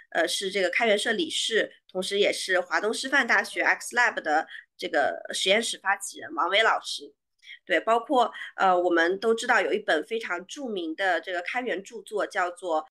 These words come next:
这个《大教堂与集市》。那么他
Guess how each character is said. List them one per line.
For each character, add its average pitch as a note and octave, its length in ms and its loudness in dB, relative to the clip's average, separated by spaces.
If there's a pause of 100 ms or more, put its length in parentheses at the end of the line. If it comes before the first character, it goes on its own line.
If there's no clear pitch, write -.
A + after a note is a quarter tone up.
(200)
这 F#3+ 200 -8
个 E3 400 -4
《大 C4+ 160 2
教 A#3 160 0
堂 F#3 240 -6
与 D#3 100 -8
集 D3+ 220 -14
市》。 G#3+ 260 -6 (380)
那 A3+ 60 -8
么 A3 100 2
他 B3 400 -2